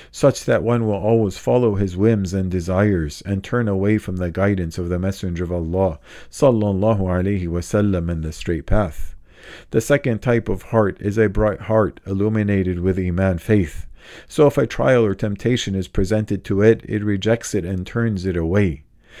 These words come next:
So it increases in light and illumination, and his Iman faith and trust in Allah increase. And he will be, by the permission of Allah, protected, safe, and secure.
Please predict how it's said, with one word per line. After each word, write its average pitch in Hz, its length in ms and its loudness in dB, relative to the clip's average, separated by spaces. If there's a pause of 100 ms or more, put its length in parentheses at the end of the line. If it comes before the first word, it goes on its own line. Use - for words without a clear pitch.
(220)
So 143 200 2
it 135 80 4
increases 123 600 -2
in 107 140 0
light 101 380 2
and 101 200 -2
illumination, 98 1040 0
and 95 140 -8
his 98 220 -2
Iman 98 380 0
faith 117 480 -2
and 87 180 -8
trust - 320 0
in 95 100 -4
Allah 90 520 0
increase. 90 720 -4 (580)
And 127 160 2
he 127 140 0
will 123 200 2
be, 120 260 2
by 110 200 2
the 104 140 -2
permission 107 480 4
of 101 180 -2
Allah, 95 540 0 (160)
protected, 85 800 2
safe, 110 520 0
and 90 140 -6
secure. 95 640 -2